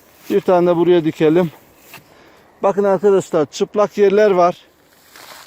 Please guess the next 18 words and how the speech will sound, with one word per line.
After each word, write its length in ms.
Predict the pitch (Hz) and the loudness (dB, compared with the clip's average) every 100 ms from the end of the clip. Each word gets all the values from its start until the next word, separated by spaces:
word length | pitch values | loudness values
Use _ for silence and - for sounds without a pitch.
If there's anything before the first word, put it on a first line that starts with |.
| _ | _
Bakın 320 | 160 160 170 | -8 -6 -4
böyle 220 | 175 165 151 | -2 0 -2
çıplak 480 | - - 175 - | -6 -4 -4 -2
yerler 300 | 175 165 180 | -4 0 0
var. 220 | 156 151 160 - - - - _ _ _ - - 180 | 0 -2 -4 -12 -20 -20 -20 _ _ _ -20 -12 -2
Buralara 380 | 214 214 202 190 | 2 2 2 0
ekimler 440 | 190 202 202 220 | -2 -4 -2 0
yapmıyoruz 600 | 180 185 180 151 131 123 | 2 0 -2 -4 -2 -4
arkadaşlar. 600 | 127 120 120 120 120 113 | -4 -4 -8 -6 -6 -8
Çıplak 420 | - - 190 - | -10 -6 -4 -2
yerlere 300 | 180 156 151 | -4 -2 -2
ekimler 420 | 156 - 165 190 | -2 -4 -4 -2
yapmıyoruz. 680 | 165 170 170 165 135 143 175 - - - - - - - - | 0 0 -2 -2 -2 0 -4 -8 -20 -20 -20 -20 -20 -20 -8
Otların 540 | 165 175 233 202 202 202 | -6 -4 0 0 2 2
biraz 280 | 202 185 | 2 2
böyle 220 | 175 180 190 | 0 -2 -2
gürleştiği 720 | 151 175 180 180 - 190 185 | -4 -2 0 -2 -4 -2 2
yerlerde 520 | 160 143 131 113 110 | 2 2 0 0 -4